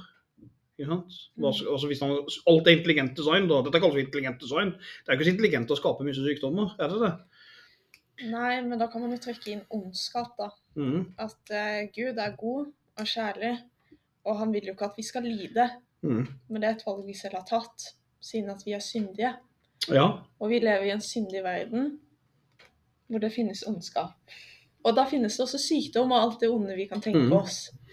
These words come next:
Speaker 1: Men litt av utford-, jeg, jeg hører hva du sier, men litt av utfordringen her er jo hva med mennesker, altså,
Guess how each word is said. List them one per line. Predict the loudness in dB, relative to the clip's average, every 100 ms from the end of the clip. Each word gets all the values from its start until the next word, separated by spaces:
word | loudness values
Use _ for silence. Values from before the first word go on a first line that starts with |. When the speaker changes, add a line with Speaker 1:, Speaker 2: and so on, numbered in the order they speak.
| -8 -8 4
Speaker 1:
Men | 10 12
litt | 12
av | 12 12
utford-, | 12 12
jeg, | 12
jeg | 12 12
hører | 12
hva | 10
du | 8
sier, | 10 10 10
men | 8
litt | 6
av | 6 6
utfordringen | 6 6 6
her | 6 8
er | 8
jo | 8 8 6
hva | 4 2 2
med | 2 4
mennesker, | 4 4 -2 -4 -4 -4
altså, | 0 2 2